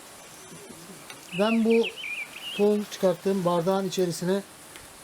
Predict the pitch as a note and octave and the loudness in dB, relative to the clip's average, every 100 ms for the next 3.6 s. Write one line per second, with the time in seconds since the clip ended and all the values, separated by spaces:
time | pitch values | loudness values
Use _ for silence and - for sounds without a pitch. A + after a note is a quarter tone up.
0 | - - G3+ F#3+ - F#3 F#3 - F#3 F#3+ | -20 -10 0 0 0 -2 -2 -4 -4 0
1 | F3 D#3 D#3 D3+ D3+ D#3+ - - F#3+ D#3 | 2 2 0 0 -2 -4 -8 -2 2 2
2 | C3+ A#2 - F#3+ G#3 - - - - - | 0 -4 -2 -2 -2 -10 -14 -16 -12 -12
3 | - - - F#3+ G#3+ G3 | -12 -18 -6 -2 0 -2